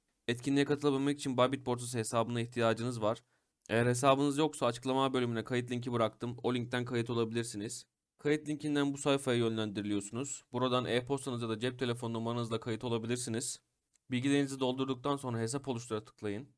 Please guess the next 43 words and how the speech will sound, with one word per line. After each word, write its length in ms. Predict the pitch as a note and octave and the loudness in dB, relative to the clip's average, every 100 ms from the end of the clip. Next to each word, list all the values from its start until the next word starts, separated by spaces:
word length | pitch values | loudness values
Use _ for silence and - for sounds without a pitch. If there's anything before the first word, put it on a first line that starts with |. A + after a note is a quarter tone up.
| _ _ _ | _ _ _
Hesabınızı 520 | A#2 A#2 C#3 D3 D3 | -6 0 0 0 0
oluşturduktan 560 | C#3+ C#3+ C3 B2 D3 D3+ | 0 0 -8 -4 0 2
sonra 300 | D3+ B2+ B2+ | 2 -2 0
K 160 | B2 | 2
Y 160 | A#2+ B2 | 2 2
C 200 | B2+ B2 | 0 0
bir 100 | D3 | -2
kimlik 340 | - C3 C#3 | -2 -2 0
doğrulamanızı 500 | C3+ C3 B2+ B2 B2 | 2 2 2 0 0
yapmalısınız. 680 | B2 - A#2 B2 - G#2+ A#2 - | -2 0 -2 -4 -4 -4 -6 -4
Bu 80 | |
da 80 | B2 | 0
etkinliğin 360 | A#2 - A#2 A#2 | 0 0 -4 -2
şartlarından 680 | B2 A#2 A#2 A2+ A2+ A2 | -2 -2 0 0 0 -2
biri. 180 | G#2+ A2 | -2 -4
Onu 240 | - A#2+ C3 | -2 0 2
da 80 | |
şu 100 | C3 | 0
şekilde 340 | - B2+ B2+ A#2+ | -2 -4 0 0
yapabilirsiniz. 800 | A#2 A#2+ B2 B2+ G#2 G#2+ A#2+ - _ _ _ | 0 0 0 -2 -2 -4 -6 -10 _ _ _
Şuradaki 420 | - C3+ C3 B2 | -6 -4 -4 -4
insan 280 | B2 B2 C#3 | -4 -4 -4
ikonu 260 | B2+ A#2 | -2 -2
üzerinden 460 | A2 A2+ A2 A2 B2 | -2 -4 -4 -4 -4
hesap 360 | B2+ B2 B2+ | -2 0 0
ve 60 | B2+ | 0
güvenliğe 460 | A#2+ A2+ A2+ A2+ A#2+ | 0 0 0 -2 -2
gelin. 340 | G#2+ G2 A#2+ - _ _ _ _ | -2 -4 -6 -16 _ _ _ _
Gördüğünüz 380 | - A#2 B2 C3+ | -2 0 0 -2
gibi 180 | B2 A#2+ | -4 -2
burada 280 | B2 B2+ B2 | 0 0 0
kimlik 320 | C3 B2+ B2+ | -4 -6 0
doğrulama 640 | B2+ B2 A#2+ A#2+ B2+ - _ | 2 2 2 2 -2 -4 _
seçeneği 500 | - A2+ C3 A#2+ B2+ | -8 -6 -2 0 2
var. 140 | A2+ A2+ | 2 0
Hemen 300 | C3 C3 C3 | 0 0 0
doğrulamaya 500 | B2 B2+ C3 C3 A#2 | 0 2 2 0 -2
tıkladıktan 460 | - A#2+ A#2 C3+ C3+ | -6 -8 -4 -2 -2
sonra 400 | - A2 A#2+ B2 | -2 -4 -4 -4
kimlik 320 | B2+ B2 B2 | -6 -6 -2
doğrulama 320 | A#2+ A#2+ B2 | 0 2 0
adımlarını 360 | A#2 A2+ A2+ B2 | 0 -2 -4 -4
tamamlayabilirsiniz. 1040 | B2+ A2+ A2+ A#2 G#2+ A2+ G2 G2+ - | -4 -2 -2 -4 -4 -8 -8 -8 -8